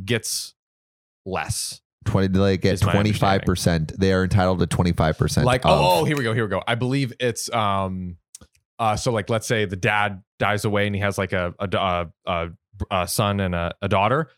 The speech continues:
Speaker 1: The
Speaker 2: Yeah.
Speaker 1: son will get, like, seventy-five and the daughter will get twenty-five or something like that.
Speaker 2: Interesting.
Speaker 1: Like, the, there's an imbalance in what
Speaker 2: How about
Speaker 1: they
Speaker 2: in the context of marriage?
Speaker 1: receive. Um, I don't remember that, and I honestly
Speaker 2: Huh.
Speaker 1: could be mis-, mis-, misremem-,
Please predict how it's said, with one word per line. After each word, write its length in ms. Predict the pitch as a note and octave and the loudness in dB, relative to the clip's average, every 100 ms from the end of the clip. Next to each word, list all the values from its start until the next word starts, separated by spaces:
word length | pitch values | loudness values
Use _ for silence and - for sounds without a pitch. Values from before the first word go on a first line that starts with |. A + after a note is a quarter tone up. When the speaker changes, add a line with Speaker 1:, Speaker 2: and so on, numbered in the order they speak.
| _ | _
Speaker 1:
The 60 | |
Speaker 2:
Yeah. 60 | - | 0
Speaker 1:
son 240 | - A#2+ | 2 2
will 60 | G#2+ | 2
get, 120 | G2+ | 0
like, 160 | F#2 F#2 | 0 -2
seventy-five 540 | A2 F#2+ F#2+ F2 F2 | -2 -2 0 0 -2
and 100 | F2+ | -2
the 40 | F2 | -2
daughter 260 | F2 E2+ | -2 0
will 80 | E2 | -2
get 100 | E2+ | -4
twenty-five 460 | - F2 E2 E2+ F2 | -4 -4 -2 -2 -2
or 60 | G#2 | -4
something 320 | C3+ A2+ G2+ | -4 -2 0
like 200 | F2+ E2+ | 0 2
that. 160 | E2+ | 2
Speaker 2:
Interesting. 40 | G#2 | 2
Speaker 1:
Like, 160 | G2+ - | 0 -2
the, 160 | G#2 A#2+ | -6 -6
there's 280 | A2+ A#2+ A2 | -2 -2 0
an 80 | A2+ | -2
imbalance 540 | B2+ A2+ G#2+ G#2 F#2+ | -2 2 2 2 0
in 80 | F#2+ | 0
what 80 | F#2 | 2
Speaker 2:
How 80 | A2+ | 4
about 140 | B2 | 4
Speaker 1:
they 40 | |
Speaker 2:
in 60 | A2 | 2
the 80 | G2+ | 2
context 400 | - F#2 F#2 - | 2 2 2 0
of 80 | C2+ | 0
marriage? 280 | C#2 C#2+ - - | 0 0 -2 -6
Speaker 1:
receive. 100 | - - _ _ _ _ _ _ _ | -10 -14 _ _ _ _ _ _ _
Um, 720 | C3 C3+ C3+ C3+ C3+ C3 C3 C3 | 0 2 4 2 2 0 -2 0
I 140 | B2+ | 0
don't 400 | C3+ C#3+ C3 B2+ | 2 0 -2 -4
remember 500 | A2+ A#2+ A#2+ A#2 A2+ | 0 0 2 2 2
that, 320 | G#2 F#2+ F#2+ | 2 2 0
and 80 | G2+ | 0
I 100 | G2+ | -2
honestly 360 | G2+ G#2+ A2 - | -2 -4 -2 0
Speaker 2:
Huh. 60 | |
Speaker 1:
could 100 | A2+ | 0
be 100 | G#2 | 0
mis-, 200 | G2+ G2 - | -2 -4 -4
mis-, 200 | A2 - | -6 -6
misremem-, 480 | A2 G2 G2 G2 | -6 -4 -4 -4